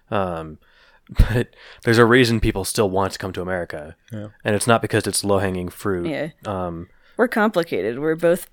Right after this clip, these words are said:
Speaker 3: like, good and bad.
Speaker 2: Right.
Speaker 3: <laughs> I, like, don't really appreciate people who have either opinion that we're great or that we're bad.
Speaker 2: I, I know that my parents would have been very unhappy if American culture changed to be,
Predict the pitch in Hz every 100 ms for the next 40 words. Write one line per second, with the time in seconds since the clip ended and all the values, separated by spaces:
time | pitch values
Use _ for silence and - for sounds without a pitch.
0 | - 160 143 151 156 135 135 - 123 160
1 | 151 180 107 - - - 190 - 196 170
2 | - - _ _ _ - 185 180 92 170
3 | 165 156 151 - 147 151 135 127 131 151
4 | 135 156 170 139 143 - - 123 127 160
5 | - _ 160 151 87 110 156 151 - -
6 | - 143 131 160 127 - 135 - 131 123
7 | - 160 - _ _ _ _ _ _ _
8 | _ _ 113 104 - _ _ _ - 101
9 | 95 98 101 101 - 113 113 - 113 107
10 | 101 107 98 101 104 104 95 107 104 107
11 | 101 104 101 - 110 - 104 - 98 -
12 | 104 101 - 95 104 98 -